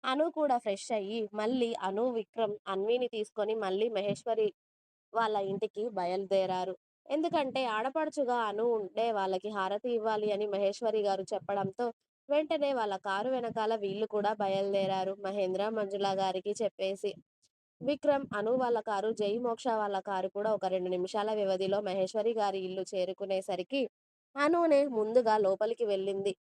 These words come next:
వాళ్ళకి హారతి ఇవ్వాలి కదా అని. ఇక అన్వి పాపని విక్రమ్ ఎత్తుకున్నాడు. అన్వి పాప ఇంట్లో పడుకున్నా కూడా మళ్ళీ గోలకి నిద్రలేచి అందర్నీ కొత్తగా వింతగా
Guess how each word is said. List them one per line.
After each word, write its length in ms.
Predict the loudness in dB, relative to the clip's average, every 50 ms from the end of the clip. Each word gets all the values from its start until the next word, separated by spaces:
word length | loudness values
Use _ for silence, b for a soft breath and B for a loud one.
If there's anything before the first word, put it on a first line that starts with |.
| _ _ 2
వాళ్ళకి 400 | 4 6 6 4 4 2 -2 -2
హారతి 420 | -2 0 0 0 0 0 -2 -4
ఇవ్వాలి 360 | -6 -2 0 0 0 0 0
కదా 300 | -2 -2 -2 0 0 0 -2 -4 -8 _ _ _ _ _ -4
అని. 260 | -4 -2 -2 -4 -6 -8 _ _ _ _ _ _ _
ఇక 160 | -10 0 4 4 4 4
అన్వి 320 | 4 0 0 0 0 0
పాపని 460 | 0 0 -2 -2 -2 -4 -4 -2 0 0 0
విక్రమ్ 460 | 0 -2 -4 -2 0 0 0 0 -2 -4 -4
ఎత్తుకున్నాడు. 720 | -4 -4 -4 -4 -2 0 0 0 0 0 0 0 0 0 -2 -4 _ _ _ _ _ _ _ _ _ _ _ _ _ _ _ _ _ _ _ _ _ _ _ _ _ _ _ _ -6
అన్వి 280 | -6 -4 -2 -2 -2 0
పాప 260 | 0 0 0 0 0 -2 -2
ఇంట్లో 300 | -2 -4 -4 -2 -2 -2
పడుకున్నా 520 | -2 -2 -4 -4 -6 -6 -8 -6 -4 -4 -4 -2
కూడా 260 | -2 -2 -2 0 -2 -2
మళ్ళీ 300 | -2 -4 -2 0 0 0
గోలకి 400 | 2 2 2 2 2 0 -4 -4
నిద్రలేచి 520 | -6 -2 -2 0 0 0 -2 -4 -2 -2 -2
అందర్నీ 460 | -2 -2 -2 -2 -4 -4 -2 -2 -4
కొత్తగా 520 | -2 -2 -4 -4 -6 _ -6 -4 -2 -2 -2
వింతగా 560 | -2 -2 -4 -4 -4 -4 -4 -4 -2 0 -2